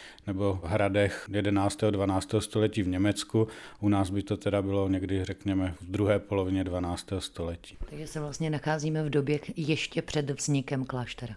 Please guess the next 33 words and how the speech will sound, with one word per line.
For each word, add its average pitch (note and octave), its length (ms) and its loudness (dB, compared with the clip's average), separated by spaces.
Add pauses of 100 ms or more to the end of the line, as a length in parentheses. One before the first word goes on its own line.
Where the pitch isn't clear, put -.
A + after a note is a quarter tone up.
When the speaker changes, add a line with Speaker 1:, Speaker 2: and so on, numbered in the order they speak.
Speaker 1:
No, G#2+ 60 6
my A#2+ 120 8
předpokládáme B2+ 840 10
tedy, B2 220 4
že B2 100 6
ta B2 140 4
stavba A2+ 520 8
nesouvisí A2 720 4
s A#2+ 80 4
vlastním G#2+ 580 2
klášterem, A2+ 600 6
ale A2 160 6
že G#2+ 120 4
patřila A2 500 4
opravdu G#2+ 360 4
tomu G#2+ 300 4
Vilémovi G#2+ 480 6
z - 60 -2
Pulína, G2+ 520 4 (360)
který G2+ 300 0
tam G#2 300 4
měl G2+ 340 6
svoje G2+ 360 2
sídlo. E2+ 480 -6 (280)
Speaker 2:
Potvrzení F3 600 0
této D3+ 240 0
myšlenky D3+ 520 0
není, C3+ 360 0
zvláště A#2 420 -4
kvůli B2+ 240 -4
blízkosti A#2+ 600 -6
řeky, C3 240 -6
snadné. G#2+ 580 -6